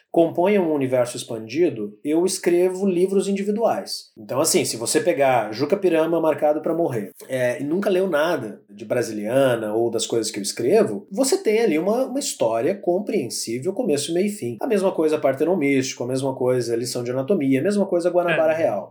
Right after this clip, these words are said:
Speaker 2: É
Speaker 1: Então
Speaker 2: tudo conceito antológico, né?
Speaker 1: Exatamente. Então, isso possibilita, né, que eu, que eu consiga ter essa negociação de ter, por exemplo, os livros de A Todo Vapor na Jambô e os livros de Brasiliana agora, né, na Dark Side, enquanto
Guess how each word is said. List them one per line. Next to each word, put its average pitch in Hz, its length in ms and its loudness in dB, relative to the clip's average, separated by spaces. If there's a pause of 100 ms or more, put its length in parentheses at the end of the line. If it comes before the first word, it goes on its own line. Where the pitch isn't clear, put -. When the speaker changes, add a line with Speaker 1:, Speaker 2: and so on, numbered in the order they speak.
Speaker 2:
É - 40 -8
Speaker 1:
Então 208 180 2
Speaker 2:
tudo 214 140 -6
conceito 240 440 0
antológico, 165 800 0
né? 135 140 -2
Speaker 1:
Exatamente. 151 1000 0
Então, 208 320 2
isso - 800 -2
possibilita, 214 1300 0
né, 139 220 -2
que 165 140 -2
eu, 147 160 4
que - 180 -4
eu 147 60 0
consiga 165 680 0
ter 185 120 2
essa 175 200 0
negociação 147 640 2
de 202 120 2
ter, 175 160 0
por 165 120 0
exemplo, 139 280 0
os 135 80 -2
livros 214 360 0
de 151 80 2
A 139 60 2
Todo 135 220 0
Vapor 135 500 0
na 123 120 -4
Jambô 127 760 -2
e 208 160 0
os 226 120 0
livros 180 300 0
de 156 60 -2
Brasiliana 151 640 2
agora, 147 680 2
né, 151 340 -2 (220)
na 143 420 0
Dark 120 260 0
Side, 135 520 0
enquanto 131 440 -6